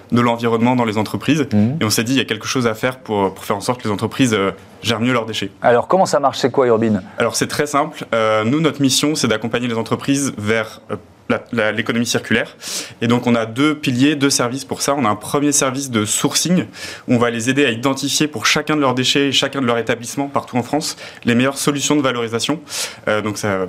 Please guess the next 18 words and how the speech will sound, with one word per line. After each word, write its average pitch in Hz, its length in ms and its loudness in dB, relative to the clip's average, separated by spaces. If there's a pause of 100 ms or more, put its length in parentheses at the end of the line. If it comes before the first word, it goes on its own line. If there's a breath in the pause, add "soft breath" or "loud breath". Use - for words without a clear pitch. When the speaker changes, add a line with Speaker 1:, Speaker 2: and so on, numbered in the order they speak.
(100)
Speaker 1:
ça - 160 -6
va 104 60 0
être 101 40 -2
du 107 100 0
recyclage, 120 600 0 (440 loud breath)
euh, 107 280 2
et 120 80 -4
bientôt 120 340 -2
du 123 120 0
réemploi. 117 420 2
Mais 127 80 0
l'idée, 117 220 2
voilà, 107 160 0
c'est - 140 -8
de - 40 -12
trouver 131 220 0
pour - 180 -6
chacun, 156 480 -2